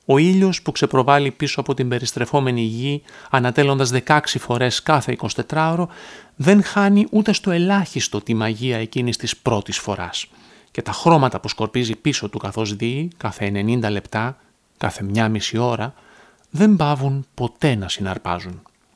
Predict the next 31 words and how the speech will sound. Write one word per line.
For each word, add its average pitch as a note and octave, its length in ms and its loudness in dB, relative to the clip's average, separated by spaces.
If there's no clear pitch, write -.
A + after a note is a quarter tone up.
Και D3 180 2
η C3+ 60 2
ποιητικότητα C3+ 880 2
της G#2 160 -6
γραφής G#2 380 -2
της - 180 -6
Χάρβεϊ E3+ 460 0
είναι F3+ 300 4
εκεί F#3+ 500 -2
για D#3+ 180 -4
να D#3 100 -2
σου - 140 -12
το B2 100 -4
θυμίσει. F#2+ 500 -10
Και D3 140 2
με B2+ 100 2
στοχαστικό, D#3 880 -4
σχεδόν E3 400 2
φιλοσοφικό - 800 -2
τρόπο, E3 520 -4
σε - 200 -2
βάζει F#3 320 4
να F#3+ 120 4
αναλογιστείς E3+ 840 0
πώς - 280 -4
θα E3+ 140 -4
ήταν F3 280 -2
μια A#2 240 0
γη A#2 280 -2
χωρίς B2+ 400 -4
σύνορα F2+ 480 -6